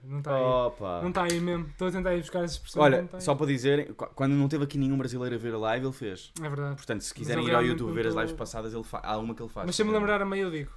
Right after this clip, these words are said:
Speaker 1: Eu tô, vou-me lembrar.
Speaker 2: Mas é uma que tu fizeste e fi-, e pareceu-me bué da bem, pá.
Speaker 1: Pois é, pá, mas eu não,
Speaker 2: Eu
Speaker 1: já
Speaker 2: também
Speaker 1: não,
Speaker 2: não sou, eu
Speaker 1: já
Speaker 2: não sei
Speaker 1: não,
Speaker 2: fazer,
Speaker 1: já não
Speaker 2: portanto.
Speaker 1: estou a apanhar, já não estou a apanhar.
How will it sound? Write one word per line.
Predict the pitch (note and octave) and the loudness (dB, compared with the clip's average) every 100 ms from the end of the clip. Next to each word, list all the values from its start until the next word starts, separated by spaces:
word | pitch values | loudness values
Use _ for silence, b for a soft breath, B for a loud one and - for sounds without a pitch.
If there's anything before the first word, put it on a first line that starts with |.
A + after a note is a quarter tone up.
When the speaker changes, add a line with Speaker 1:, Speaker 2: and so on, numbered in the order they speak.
| - | -10
Speaker 1:
Eu | D3+ | -6
tô, | D#3+ D#3+ | -4 -6
vou-me | D3+ D#3 D#3 | -6 -8 -10
lembrar. | C#3+ B2 | -10 -6
Speaker 2:
Mas | B2+ | -2
é | |
uma | G3+ | -2
que | G3+ | -4
tu | |
fizeste | D#3+ C#3 F#2 A2+ | -8 -8 -10 -12
e | |
fi-, | - D#3 | -12 -10
e | |
pareceu-me | - C#3+ E3 | -10 -8 -8
bué | E3 | -8
da | F3+ | -8
bem, | F3+ E3 | -10 -12
pá. | A#2 F#2+ | -14 -18
Speaker 1:
Pois | - F3+ | -12 -6
é, | F3 | -4
pá, | F3 | -4
mas | D#3 C#3+ | -6 -6
eu | D3+ | -6
não, | D3+ | -6
Speaker 2:
Eu | D3 | -6
Speaker 1:
já | |
Speaker 2:
também | - A2+ | -4 -4
Speaker 1:
não, | B2 | -4
Speaker 2:
não | A#2 | -6
sou, | B2 A#2+ A#2 | -8 -8 -6
eu | |
Speaker 1:
já | A2 | -4
Speaker 2:
não | D#3+ | -4
sei | D#3+ | -6
Speaker 1:
não, | |
Speaker 2:
fazer, | E3 C3 | -8 -10
Speaker 1:
já | |
não | - | -10
Speaker 2:
portanto. | D3 D#3+ | -8 -8
Speaker 1:
estou | D#3+ E3 | -8 -8
a | |
apanhar, | D3 D3 C#3 C#3 | -8 -8 -8 -8
já | |
não | C#3 | -10
estou | C#3 | -10
a | C#3+ | -14
apanhar. | C#3 C3 B2+ | -16 -16 -18